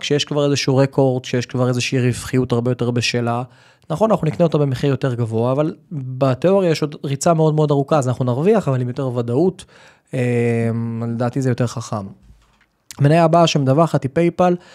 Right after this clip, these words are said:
פייפל בגדול, אני רואה שהם גם הכו בכל התחזיות, המנכ״ל אומר שהם מתקדמים בכיוון שהוא רוצה, הוא קורא לזה סוג של transitional year, אה, מכים ב-E P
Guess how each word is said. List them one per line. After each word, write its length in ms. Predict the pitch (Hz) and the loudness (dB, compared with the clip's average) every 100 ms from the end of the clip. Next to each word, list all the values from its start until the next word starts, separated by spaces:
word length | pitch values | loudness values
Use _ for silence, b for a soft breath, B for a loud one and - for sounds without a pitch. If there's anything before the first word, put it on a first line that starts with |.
| B B | B B
פייפל 340 | 170 175 196 185 | 0 2 2 2
בגדול, 360 | 151 143 160 | 2 4 4
אני 120 | 160 | 4
רואה 160 | 147 156 | 2 0
שהם 180 | 151 139 | -2 -2
גם 180 | 151 143 | 0 0
הכו 180 | - | -2
בכל 300 | 143 127 147 | -2 0 2
התחזיות, 800 | 143 135 - 123 117 143 165 147 131 | 2 0 -4 -2 0 4 4 4 2
המנכ״ל 380 | 120 120 135 | -2 -2 0
אומר 200 | 131 135 | 0 0
שהם 200 | 127 131 | -2 -2
מתקדמים 400 | 123 - 123 131 | -2 -2 -2 0
בכיוון 400 | 123 - 120 139 | -2 -2 0 0
שהוא 320 | 127 131 123 117 | 0 0 0 -2
רוצה, 440 | 113 - 175 165 151 B B B | -4 0 2 2 -4 B B B
הוא 120 | 135 | -6
קורא 200 | - 131 | 0 2
לזה 200 | 135 123 | 4 2
סוג 200 | 117 131 | 2 0
של 120 | - 123 131 | 0 0 2
transitional 580 | 123 127 180 185 170 | 2 2 2 2 4
year, 320 | 151 147 135 131 b b b b | 4 4 4 0 b b b b
אה, 180 | 147 151 | 0 0
מכים 360 | 165 - 208 170 | 0 0 2 4
ב-E 280 | 147 | 2
P 20 | 139 | 2